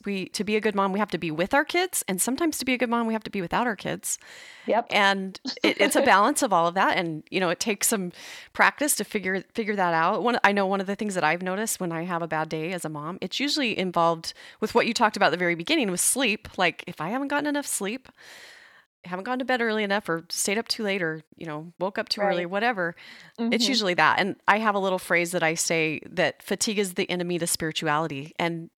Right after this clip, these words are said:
Speaker 1: and it, that's an enemy to motherhood. You know, <laughs> we have to get enough sleep,
Speaker 2: It
Speaker 1: which is,
Speaker 2: is.
Speaker 1: which, I mean, hey, if you've got a brand new baby and <laughs> you're not sleeping,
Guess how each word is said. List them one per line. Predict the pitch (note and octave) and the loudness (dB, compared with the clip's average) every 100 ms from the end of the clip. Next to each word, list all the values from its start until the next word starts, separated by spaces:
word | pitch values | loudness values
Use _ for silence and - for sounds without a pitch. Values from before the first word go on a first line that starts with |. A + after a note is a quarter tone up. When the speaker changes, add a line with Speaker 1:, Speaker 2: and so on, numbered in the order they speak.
| - | -4
Speaker 1:
and | G#3 | -2
it, | A3+ - | -2 -2
that's | F#3+ A#3 | -4 -2
an | D4+ | -2
enemy | - G#3+ G3 | -2 -2 -2
to | |
motherhood. | D#3 D#3+ E3 E3 C#3+ D3 - | -2 0 -2 -2 -6 -6 -8
You | G3+ | -6
know, | A#3+ - | -6 -4
<laughs> | |
we | B3 | -2
have | A#3+ A#3 | -2 -2
to | A3+ | -2
get | G3+ | -4
enough | E3+ E3+ | -4 -4
sleep, | A#3 A3 | -2 0
Speaker 2:
It | |
Speaker 1:
which | G#3 | 0
is, | A3 A#3+ G3 | 2 2 0
Speaker 2:
is. | F#3 - | -4 -4
Speaker 1:
which, | E4+ D#4 - - - | 4 4 4 -2 -4
I | A#3 | -6
mean, | A#3+ G3+ | -4 -4
hey, | A3+ F3+ | -2 -2
if | D3+ | -4
you've | A#3 B3+ | -6 -2
got | D4+ | -2
a | |
brand | A#3 G#3+ | -2 -2
new | G3+ | -2
baby | F#3 F3 E3 E3+ | -6 -6 -6 -4
and | A3+ - - | -6 -8 -14
<laughs> | - | -6
you're | A#3+ G#3+ | -6 -4
not | G3+ | -4
sleeping, | - G3+ F3+ E3 D#3+ | -2 -2 -4 -6 -6